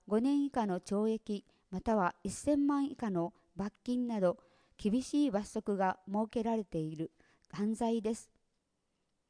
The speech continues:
令和三年度、家庭系可燃ゴミ有料化の収支概要。歳入、五十リットル袋五十万枚、二千五百十二万三千五百円。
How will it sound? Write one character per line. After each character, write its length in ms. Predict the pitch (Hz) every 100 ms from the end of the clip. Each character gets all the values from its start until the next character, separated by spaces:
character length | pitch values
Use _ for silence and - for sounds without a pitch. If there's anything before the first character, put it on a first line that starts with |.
| _ _ _ _ _
令 220 | 220 320 277
和 120 | 226
三 300 | 220 220 220
年 240 | 214 185
度、 200 | 170 165 - _ _ _
家 160 | - 233
庭 220 | 285 277
系 360 | 277 254 247 254 _ -
可 160 | 220
燃 240 | 247 302 277
ゴ 140 | 262
ミ 200 | 202 175 -
有 220 | 226 262
料 240 | 269 277
化 160 | 269 247
の 220 | 233 226 -
収 280 | - 320
支 200 | 262 196
概 240 | 180 180 190
要。 280 | 175 165 - _ _ _ _ _ _ _ _ _ _ _ _
歳 320 | - 269 262
入、 320 | 247 233 226 - _ _ _ _ -
五 120 | 220
十 240 | 233 294 294
リ 120 | 277
ッ 40 | -
ト 120 | 269
ル 100 | 254
袋 500 | 214 233 190 175 180 - -
五 180 | 202 214
十 280 | 226 285 294
万 320 | 262 269 214
枚、 240 | 185 170 - _ _ _ _ _ _
二 140 | - 226
千 300 | 311 302 254
五 100 | 220
百 380 | 226 220 208 185
十 240 | 190 262
二 160 | 262 254
万 300 | 220 196 165 _
三 320 | - 277 277
千 200 | 302 254
五 100 | 190
百 280 | 196 208 180
円。 220 | 165